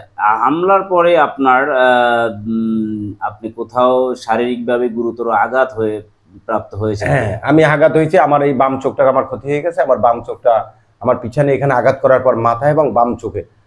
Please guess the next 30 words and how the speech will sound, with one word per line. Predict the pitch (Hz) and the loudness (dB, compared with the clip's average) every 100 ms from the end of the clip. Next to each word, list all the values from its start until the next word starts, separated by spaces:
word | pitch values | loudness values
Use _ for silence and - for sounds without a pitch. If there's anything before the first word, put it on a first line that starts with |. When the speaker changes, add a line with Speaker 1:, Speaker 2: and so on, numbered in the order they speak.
| _ | _
Speaker 2:
আমি | 107 120 | -6 0
চারবার | 135 135 135 131 | 2 2 2 2
আমার | 123 127 | 2 0
চোখ | 135 123 | 0 0
দেখাইছি। | 117 117 113 | 0 0 0
আমার | 113 110 | -2 -2
চোখে, | 113 110 113 104 - _ _ _ | -4 -6 -6 -8 -12 _ _ _
আহ, | 104 104 104 107 | -4 -2 0 -2
এখন | 131 120 | -2 -4
পর্যন্ত | 120 120 120 | -4 -2 0
বাম | 117 113 | 0 0
চোখটা | 113 101 | -2 -2
আমি | 117 110 | -2 0
অনেক | 139 170 170 | 0 0 2
কম | 127 | 0
দেখি, | 113 110 143 151 _ _ - | 0 -4 -6 -8 _ _ -6
ডান | 123 127 | -2 -2
চোখটা | 120 117 127 | -4 -2 0
আমি | 123 | 0
ঠিক | 117 | -2
মতো | 127 123 | -2 -2
দেখি, | 120 - | -2 -4
যার | 180 127 113 | 0 0 2
জন্য | 127 | -2
এই | 120 | 0
চশমা | 123 117 123 | -2 -2 -4
কিন্তু | 113 110 | -4 -2
আমি | 117 107 - _ _ _ | -2 -4 -8 _ _ _
এই, | - 110 110 110 110 _ | -2 0 0 -2 -8 _
এ, | 110 | -4